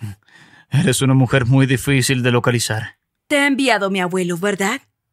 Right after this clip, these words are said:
Speaker 1: No me ha enviado nadie, Georgie.
Speaker 2: Bueno, pues te pidieron que me encontraras. Para el caso es lo mismo.
Speaker 1: Tu abuelo no tiene ni idea de que iba a verte este fin de semana.
Speaker 2: ¿Por qué dices que ha resultado difícil dar conmigo?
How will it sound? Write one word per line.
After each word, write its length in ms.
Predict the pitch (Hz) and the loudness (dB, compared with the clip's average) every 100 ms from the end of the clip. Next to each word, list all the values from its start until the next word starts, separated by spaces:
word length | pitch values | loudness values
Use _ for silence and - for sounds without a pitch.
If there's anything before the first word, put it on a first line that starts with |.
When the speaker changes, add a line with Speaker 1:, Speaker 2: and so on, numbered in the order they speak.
| _ - 107 101 | _ -6 -6 0
Speaker 1:
No 260 | 131 143 139 | 4 4 4
me 180 | 135 | 4
ha 120 | 131 131 | 4 4
enviado 520 | 131 127 120 123 120 | 2 4 2 2 0
nadie, 460 | 110 123 127 123 104 | 2 2 2 0 -2
Georgie. 440 | 104 - - 92 | -8 -10 -14 -8
Speaker 2:
Bueno, 300 | - 294 254 | -2 0 -2
pues 160 | 285 - | -4 -4
te 100 | 311 | -4
pidieron 360 | 311 311 370 | -2 0 0
que 100 | 370 | 0
me 100 | 285 | -2
encontraras. 600 | 233 220 214 226 247 - _ _ _ - | -2 -2 -2 -4 -4 -8 _ _ _ 0
Para 180 | 254 208 | 2 2
el 120 | 202 | 0
caso 300 | 233 196 214 | 0 0 -2
es 100 | 185 | -4
lo 120 | 202 | -4
mismo. 460 | 196 185 208 180 _ _ | -4 -4 -6 -6 _ _
Speaker 1:
Tu 120 | - 139 | 0 0
abuelo 320 | 127 143 147 | 4 4 4
no 140 | 143 | 2
tiene 280 | - 139 139 | 2 2 4
ni 140 | 131 | 4
idea 320 | 117 120 117 120 | 2 0 2 2
de 120 | 123 | 2
que 120 | 131 | 2
iba 160 | 127 131 | 2 2
a 40 | |
verte 320 | 120 123 135 | 2 0 0
este 200 | 123 131 | 0 0
fin 220 | 120 135 131 | 0 2 2
de 100 | 123 | 2
semana. 520 | 123 110 107 104 - | 0 -2 -6 -8 -2
Speaker 2:
¿Por 140 | 339 | 0
qué 120 | 403 349 | 0 0
dices 320 | 294 233 - | 0 -2 0
que 120 | 220 | 0
ha 40 | |
resultado 520 | 214 202 220 214 208 202 | 0 -2 -2 -2 -2 -2
difícil 560 | 202 - 214 208 196 | -4 -4 -4 -4 -2
dar 180 | 208 202 | -2 -2
conmigo? 600 | 202 190 190 185 190 | -2 -2 -2 -2 -4